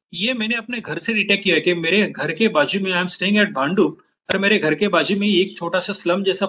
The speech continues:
position है, वहां पे मैंने देख लिया। देखिए, अभी ये मेरी नजर वहां पे पड़ी और मुझे पता है कि it is a breeding ground for the mosquito, इसलिए I inform to that concerned pest control officer of that ward,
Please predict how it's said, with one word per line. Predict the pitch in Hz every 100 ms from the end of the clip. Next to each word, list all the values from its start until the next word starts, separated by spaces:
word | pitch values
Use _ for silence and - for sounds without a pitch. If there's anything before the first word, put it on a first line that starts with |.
| 175
position | 156 -
है, | 151 - _ _ - _ -
वहां | 190 240
पे | 254
मैंने | 247 233
देख | 180 180
लिया। | 147 127 -
देखिए, | 233 202 - _ _ _ -
अभी | 220 254
ये | 269
मेरी | 180 190 277
नजर | 269 269
वहां | 233 214
पे | 226 233
पड़ी | 214 226
और | 208
मुझे | 196 240 226
पता | 190
है | 202
कि | 202 220 226 190
it | 220
is | 202
a | 185
breeding | 165 196 196
ground | 202 190
for | 196
the | 175
mosquito, | 151 - 185 208
इसलिए | 190 - 190
I | 208
inform | 180 - 202 202
to | 190
that | 202 180
concerned | - 190 185
pest | 208 -
control | 180 180
officer | 175 185 196
of | 151 147
that | 185 165
ward, | 170